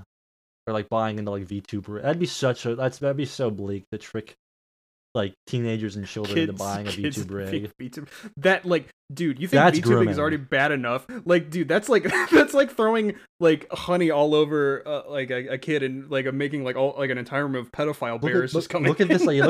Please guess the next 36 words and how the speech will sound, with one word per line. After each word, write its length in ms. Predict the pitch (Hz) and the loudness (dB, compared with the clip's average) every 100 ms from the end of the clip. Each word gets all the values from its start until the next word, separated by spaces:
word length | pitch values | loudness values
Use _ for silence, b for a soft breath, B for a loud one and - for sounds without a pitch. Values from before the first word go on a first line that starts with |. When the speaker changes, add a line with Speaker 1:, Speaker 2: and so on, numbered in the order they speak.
| 185 | 6
Speaker 1:
at 60 | |
this 20 | 202 | 4
Speaker 2:
It's 40 | - | 4
like 60 | 214 | 0
Speaker 1:
cool 120 | 180 | 2
avatar 360 | 170 175 151 | 2 2 2
that 100 | 127 | 2
I, 100 | 117 | 0
that 180 | 117 123 | -2 -2
I 100 | 117 | -2
paid 260 | 113 120 113 | -2 -6 -6
for, 180 | - 110 | -6 -6
that 120 | 104 | -4
I 80 | 107 | -6
got 200 | 110 107 | -4 -2
rigged 260 | 113 110 110 | -2 -4 -4
up, 160 | 107 98 | -6 -6
and 80 | 107 | -10
it's 100 | - | -6
like, 160 | 107 - _ - | -8 -8 _ -4
yeah, 300 | 135 98 92 | -2 -2 -6
it's 120 | 92 | -8
like, 160 | 107 104 _ _ _ _ _ _ _ - | -8 -8 _ _ _ _ _ _ _ -2
check 140 | 160 | 2
it 80 | 165 | 4
out. 160 | 135 | 2
Check 140 | 131 143 | 0 -4
out 80 | 147 | -4
the 80 | |
guy 140 | 143 143 | 0 2
that 120 | 135 | 2
does 200 | 131 127 | 0 0
this. 160 | 135 131 | -2 -6
Check 100 | 139 | -4
out 60 | |
his, 120 | 135 | -6